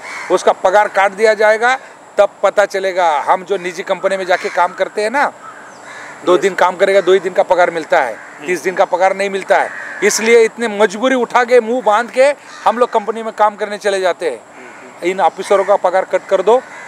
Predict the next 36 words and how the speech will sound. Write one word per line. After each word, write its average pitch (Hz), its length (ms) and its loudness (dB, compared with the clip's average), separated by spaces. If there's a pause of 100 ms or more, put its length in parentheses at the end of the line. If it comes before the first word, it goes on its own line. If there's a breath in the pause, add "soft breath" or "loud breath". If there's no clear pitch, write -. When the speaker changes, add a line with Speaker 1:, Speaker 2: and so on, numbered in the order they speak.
(140)
Speaker 1:
दूसरे 190 240 0
दिन 190 120 -2
स्कूल 190 240 -2
चालू 170 240 2
हो 147 100 4
जाएंगे। 143 240 -2
मैं 156 140 -6
लिख 160 160 -6
के 175 100 -2
देता 147 220 -4
हूँ 120 100 0
आपको। - 320 -14 (800)
Speaker 2:
अ, 165 220 0
बहुत 185 280 2
बहुत 202 220 2
thank 185 220 -2
you 226 120 -2
sir, 226 220 2
आपने 202 560 0
बहुत 185 440 -2
important 196 600 -2
बात 180 320 0
कही 185 300 -2
कि 185 520 -4
कहीं 180 280 -2
ना 208 100 0
कहीं 190 320 -4
इसमें 185 380 -6
जो 175 180 -2
सरकार 185 500 0
है, 185 200 2
उस 180 320 -8
हालात 175 480 0 (100)
को 220 100 -6
समझने 175 500 -6
में 214 220 -4